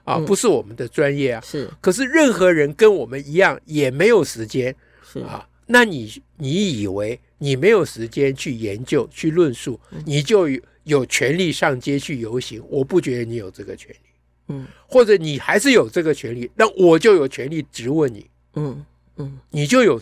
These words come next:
Speaker 1: 责任回答我。
Speaker 2: 嗯哼。
Speaker 1: 啊，这，这好歹是对等的嘛。
Speaker 2: 是。
Speaker 1: 是不是？
Speaker 2: 嗯哼。
Speaker 1: 呃，不能够像中二小孩子一样，
Speaker 2: 嗯。
Speaker 1: 人家只要不同意他的意见，说：“啊，那你压制我言论自由。” <laughs> 怎么你言论是自由，别人言论就不，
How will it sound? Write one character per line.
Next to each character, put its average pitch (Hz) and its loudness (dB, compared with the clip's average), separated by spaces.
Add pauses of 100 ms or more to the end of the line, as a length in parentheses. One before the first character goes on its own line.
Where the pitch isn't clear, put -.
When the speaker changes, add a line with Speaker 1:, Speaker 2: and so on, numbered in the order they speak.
(140)
Speaker 1:
责 123 -4
任 190 4
回 123 -8
答 151 -6
我。 117 -10 (220)
Speaker 2:
嗯 151 -10
哼。 143 -12
Speaker 1:
啊， - -20 (100)
这， 220 -4
这 247 0
好 156 0
歹 135 2
是 - -12
对 143 0
等 82 -12 (100)
的 - -20
嘛。 - -20 (180)
Speaker 2:
是。 151 -16
Speaker 1:
是 - -10
不 123 -10
是？ - -10
Speaker 2:
嗯 147 -10
哼。 147 -14
Speaker 1:
呃， 175 -2 (220)
不 277 2
能 190 2
够 214 8
像 196 2
中 208 4
二 175 4
小 131 -4
孩 127 0
子 156 -4
一 131 -6
样， 131 0 (180)
Speaker 2:
嗯。 165 -4
Speaker 1:
人 180 2
家 214 2
只 - -6
要 139 4
不 170 0
同 147 -2
意 147 -2
他 156 0
的 156 0
意 147 -4
见， 135 -2
说 - -8
：“啊， 277 2
那 294 2
你 208 -2
压 220 4
制 247 -4
我 135 0
言 139 -2
论 180 2
自 156 -2
由。” 117 -2 (640)
<laughs> - -18
怎 202 -4
么 - -2
你 190 -2
言 175 4
论 254 4
是 226 -4
自 214 -2
由， 147 2
别 185 6
人 220 4
言 147 4
论 196 6
就 170 2
不， - -8